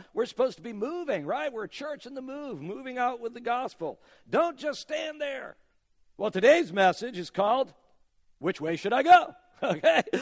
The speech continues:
Right? Don't just stand there. Which way should I go? Yeah, we're called to be a church in the move, but on the move to where? And, and, you know, we need to know God's direction. We need to know God's will. And, and that's exactly where the book of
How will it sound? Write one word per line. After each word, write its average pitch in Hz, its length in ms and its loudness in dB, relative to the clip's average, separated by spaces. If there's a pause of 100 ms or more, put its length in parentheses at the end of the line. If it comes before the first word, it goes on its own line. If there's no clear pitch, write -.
(200)
Right? 294 220 6
Don't 302 240 6
just 262 180 -2
stand 320 260 2
there. 254 220 4
Which 214 300 2
way 285 200 6
should 247 160 -4
I 285 100 2
go? 311 200 -4
Yeah, 269 220 2 (120)
we're 214 140 -2
called 277 360 2
to 262 60 -6
be 247 140 -8
a 214 60 -2
church 254 380 -8
in 208 100 -8
the 202 60 -8
move, 277 280 -6
but - 160 -4 (140)
on 175 240 0
the 208 40 -10
move 165 340 -2
to 190 100 -10
where? 254 420 2
And, 131 140 -6 (260)
and, 165 140 -4
you 185 60 -2
know, 170 80 2
we 180 140 -4
need 185 220 -4
to 202 80 -8
know 180 240 0
God's 139 380 0
direction. 185 800 -8 (360)
We 165 160 -2
need 170 220 -4
to 175 100 -8
know 151 240 -2
God's 139 480 -2 (180)
will. 175 500 2
And, 127 120 -6 (160)
and 156 120 -6
that's 269 200 0
exactly 233 680 -2
where 190 220 -6
the 180 100 -8
book 190 300 -6
of 202 100 -6